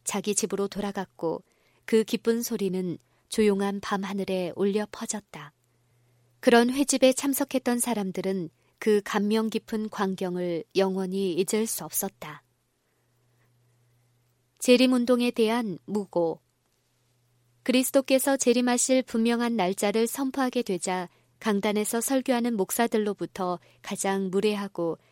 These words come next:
하나님을 대적하는 죄인들에 이르기까지 각 계층의 많은 사람들의 큰 반대를 불러일으켰다. 먼저 이것을 알지니 말세에 기롱하는 자들이 와서 자기의 정욕을 조차 행하며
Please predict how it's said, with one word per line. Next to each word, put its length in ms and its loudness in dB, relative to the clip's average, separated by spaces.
하나님을 520 2
대적하는 680 -2
죄인들에 560 2
이르기까지 840 -2
각 200 0
계층의 520 0
많은 340 -2
사람들의 600 -2
큰 240 -4
반대를 520 -2
불러일으켰다. 1000 -4
먼저 420 4
이것을 540 0
알지니 640 -4
말세에 580 0
기롱하는 560 0
자들이 340 -4
와서 480 -4
자기의 440 2
정욕을 560 0
조차 380 -6
행하며 640 -6